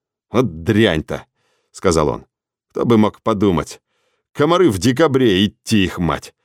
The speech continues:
Ладно, все, расходимся. Патроны беречь и это... Духом не падайте. Вы за людей в ответе. Не может быть так, что всех перебьют. Кто-нибудь непременно останется".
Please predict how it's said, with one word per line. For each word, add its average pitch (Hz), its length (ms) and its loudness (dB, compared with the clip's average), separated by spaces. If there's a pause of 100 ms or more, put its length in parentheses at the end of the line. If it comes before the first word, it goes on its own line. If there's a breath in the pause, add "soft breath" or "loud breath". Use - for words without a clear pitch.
(480)
Ладно, 139 340 0
все, 92 360 2
расходимся. 78 640 -4 (420 loud breath)
Патроны 151 380 2
беречь 113 440 2
и 98 100 2
это... 95 420 -2 (440)
Духом 110 320 2
не 92 100 2
падайте. 73 500 -6 (520)
Вы 143 180 2
за 139 100 4
людей 147 320 4
в 123 60 4
ответе. 95 440 -4 (500)
Не 131 160 2
может 165 320 2
быть 131 200 0
так, 123 200 0
что 123 160 -2
всех 113 260 -2
перебьют. 90 520 -2 (220)
Кто-нибудь 170 540 0
непременно 131 680 2
останется". 76 600 -6